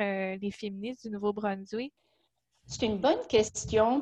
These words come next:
Speaker 2: parce, parce que c'est dans une autre province. Souvent, on peut penser, « Ah, ben, on n'a pas rapport », mais on pourrait s'informer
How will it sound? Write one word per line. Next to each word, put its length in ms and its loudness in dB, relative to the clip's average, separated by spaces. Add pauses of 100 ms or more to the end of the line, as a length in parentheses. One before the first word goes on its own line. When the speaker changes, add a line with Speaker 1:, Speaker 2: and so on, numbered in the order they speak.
(100)
Speaker 2:
parce, 420 4
parce 180 4
que 100 0
c'est 180 0
dans 140 2
une 180 0
autre 200 2
province. 560 2
Souvent, 280 0
on 40 -6
peut 100 -2
penser, « 440 0
Ah, 100 2
ben, 180 0
on 60 -4
n'a 140 -4
pas 160 2
rapport », 600 0 (300)
mais 720 6 (400)
on 120 2
pourrait 260 4
s'informer 960 0